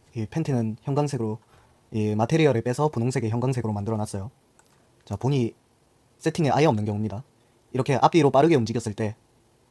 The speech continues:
치마가 몸통을 아예 뚫죠. 세팅을 안 해보셨다면 요즘 옷들은 다 세팅이 돼 있는지 잘 모르겠어요.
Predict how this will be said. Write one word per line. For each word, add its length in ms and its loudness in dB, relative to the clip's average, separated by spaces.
치마가 260 2
몸통을 400 0
아예 120 2
뚫죠. 360 -2
세팅을 480 4
안 140 4
해보셨다면 720 2
요즘 300 6
옷들은 460 6
다 200 2
세팅이 300 -2
돼 80 -4
있는지 260 -2
잘 140 -6
모르겠어요. 440 -6